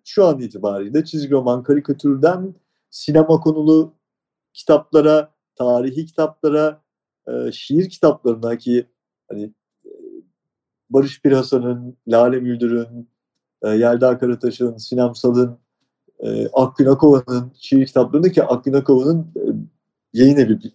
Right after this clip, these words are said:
biz yani bütün kitaplarını biz yayınlıyoruz. Yani Türk, e, şiir tarihinin en önemli isimlerinden bir tanesi Akgün Akova. Şiir kitapları da yayınlayan, romanlar da yayınlayan bir yayın evine dönüştü.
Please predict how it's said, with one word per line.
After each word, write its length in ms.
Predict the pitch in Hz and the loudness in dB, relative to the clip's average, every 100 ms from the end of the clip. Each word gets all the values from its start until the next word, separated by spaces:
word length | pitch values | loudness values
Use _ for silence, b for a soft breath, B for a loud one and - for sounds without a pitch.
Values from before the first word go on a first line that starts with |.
| _ | _
biz 400 | 113 107 104 95 | -6 -6 -10 -4
yani 240 | 110 104 | -4 -4
bütün 180 | 107 208 | -2 -2
kitaplarını 540 | - 127 - 110 101 92 | 0 0 0 0 -2 -4
biz 140 | 92 | -4
yayınlıyoruz. 800 | 95 92 90 92 127 226 - _ | -2 -2 -4 0 2 2 -2 _
Yani 240 | - 104 - | -12 -12 -2
Türk, 240 | 160 127 - - _ - | -2 -2 -8 -20 _ -10
e, 60 | |
şiir 300 | - - 139 | -4 2 2
tarihinin 540 | 123 104 98 127 156 160 _ _ _ | 2 0 0 -2 -4 -6 _ _ _
en 140 | 170 156 | 2 2
önemli 360 | 131 117 107 | 2 -2 -2
isimlerinden 640 | 110 - 110 110 120 135 123 | -8 -8 -6 -4 -2 -2 -2
bir 80 | 135 | 0
tanesi 540 | 127 104 95 - 123 - _ _ | 2 0 -4 -4 -4 -6 _ _
Akgün 280 | - 110 - | -4 -4 -4
Akova. 580 | 101 95 104 147 208 - _ _ _ | -10 -2 0 2 0 -4 _ _ _
Şiir 460 | - - - 160 247 | -20 -16 2 4 4
kitapları 480 | - 151 - 117 107 | 4 0 2 0 2
da 80 | |
yayınlayan, 720 | 104 101 98 95 101 143 160 - | 0 0 -4 -4 0 0 0 -2
romanlar 580 | 110 131 139 139 143 120 | 0 4 2 2 0 2
da 80 | 107 | -2
yayınlayan 540 | 98 92 127 190 202 | -4 -4 -2 -2 -4
bir 200 | 190 180 165 | -10 -6 0
yayın 180 | 160 151 | 0 0
evine 300 | 107 95 90 | -8 -16 -20
dönüştü. 340 | - - _ | -20 -20 _